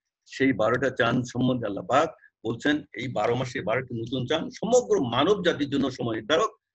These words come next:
এবং হজের জন্য নির্ধারণকারী। কাজে হজের দিন যদি পেতে হয়, তাহলে আমার নবচন্দ্রগুলি জানতে হবে, বারোটি মা-, নবচন্দ্র কিভাবে শুরু হয়, এ, কিভাবে আমরা মাস গণনা করব,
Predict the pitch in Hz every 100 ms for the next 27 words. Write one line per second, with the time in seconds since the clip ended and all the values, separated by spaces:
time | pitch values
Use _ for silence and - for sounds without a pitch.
0 | - 135 127 123 127 127 95 87 85 82
1 | 80 80 _ _ - 87 90 _ _ _
2 | 123 135 - 139 151 117 135 135 127 -
3 | 127 127 165 - - - 135 135 135 131
4 | 120 127 127 123 143 139 131 117 131 147
5 | 180 - - 104 131 139 123 - 110 113
6 | - 117 107 131 151 156 - 143 151 180
7 | _ _ - 117 127 131 139 135 110 127
8 | - 135 139 135 147 180 180